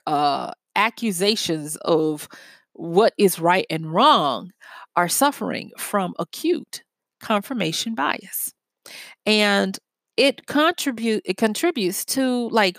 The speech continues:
overconfidence. Like I said before, being arrogant, aggressive in this. And what they do is then they try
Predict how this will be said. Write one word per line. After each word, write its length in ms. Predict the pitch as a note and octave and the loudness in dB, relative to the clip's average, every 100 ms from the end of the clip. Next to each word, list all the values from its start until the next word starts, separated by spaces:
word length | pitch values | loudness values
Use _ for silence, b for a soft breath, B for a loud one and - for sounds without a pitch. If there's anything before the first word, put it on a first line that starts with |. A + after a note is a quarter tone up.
| - | -2
overconfidence. 1200 | E3+ F3 G#3 G3 F#3+ G3+ E3+ B2+ - - - - _ - | -2 0 -2 0 0 -2 -6 -6 -8 -8 -8 -10 _ -6
Like 160 | D3 F3+ | -2 0
I 40 | |
said 180 | - F3+ | 0 -2
before, 440 | G3 - C4 C#3 | -2 2 4 2
being 300 | C#3+ C#3 E3+ - | 0 -6 -6 -4
arrogant, 680 | B3 C#4 F3+ - - - - B B | 0 0 -2 -6 -8 -8 -12 B B
aggressive 720 | - D3 D#3 B3 E4+ - D3+ | -2 0 4 4 4 2 0
in 180 | C#3+ C3+ | -2 -8
this. 360 | B2+ - - - B B B B | -10 -6 -4 -4 B B B B
And 420 | G#3+ G3+ G3 F#3+ - | 2 4 4 2 2
what 220 | C4+ - | 2 4
they 140 | C#4 | 2
do 420 | G#3+ D#4 B4+ - - | 2 4 4 4 0
is 560 | A#3+ A3+ G#3+ A3+ F#3+ | 2 6 6 4 0
then 400 | F#3 D4 G4+ F4 D#4+ - | 0 2 0 -4 -8 -6
they 260 | G3+ A3 A3 | 0 2 2
try 540 | - A3+ C4+ C4+ B3+ | -2 2 2 2 0